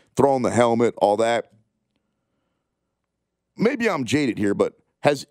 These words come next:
anybody had a better two thousand and twenty-three on planet Earth than Travis Kelce? You start by winning a Super Bowl.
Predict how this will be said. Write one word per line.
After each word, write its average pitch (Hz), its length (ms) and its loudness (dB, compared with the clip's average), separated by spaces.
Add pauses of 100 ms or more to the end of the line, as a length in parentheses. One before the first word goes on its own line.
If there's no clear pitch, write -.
anybody 208 640 -2
had 127 360 0
a 113 60 0
better 127 260 -2
two 139 220 -4
thousand 113 380 -2
and 98 140 -2
twenty-three 113 580 -2
on 90 160 -6
planet 113 460 -2
Earth 113 300 0 (460)
than 135 180 0
Travis 123 380 -2
Kelce? 117 500 -2 (720)
You 131 100 -2
start 208 420 0
by 156 140 0
winning 147 340 -2
a 110 60 -2
Super - 320 -2
Bowl. - 360 -4